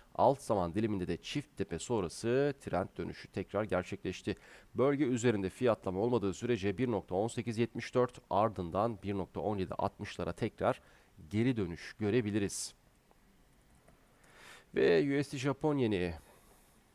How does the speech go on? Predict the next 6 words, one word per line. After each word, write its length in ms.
kuyruğu 400
dik 140
tutmaya 420
devam 340
eden 440
bir 560